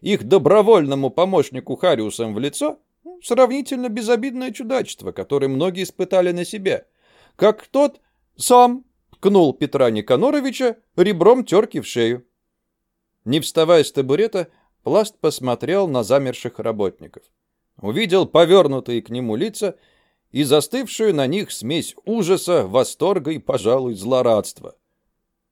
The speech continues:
Вздохнул. «Убил?» —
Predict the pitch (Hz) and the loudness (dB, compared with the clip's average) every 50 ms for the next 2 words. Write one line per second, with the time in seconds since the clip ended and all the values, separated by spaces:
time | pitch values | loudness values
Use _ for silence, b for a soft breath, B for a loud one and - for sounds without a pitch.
0 | _ _ - 92 90 92 139 202 196 - 95 87 78 76 - - _ _ _ _ | _ _ -18 -16 -2 0 2 2 2 -2 -8 -14 -14 -16 -18 -20 _ _ _ _
1 | _ _ _ _ _ _ _ _ _ _ _ _ _ _ _ _ _ _ _ _ | _ _ _ _ _ _ _ _ _ _ _ _ _ _ _ _ _ _ _ _
2 | _ _ _ _ _ _ _ _ _ _ _ _ _ _ _ _ _ _ _ - | _ _ _ _ _ _ _ _ _ _ _ _ _ _ _ _ _ _ _ -10
3 | 98 101 98 98 110 117 131 151 - | -10 -6 -4 -2 0 0 -2 -4 -6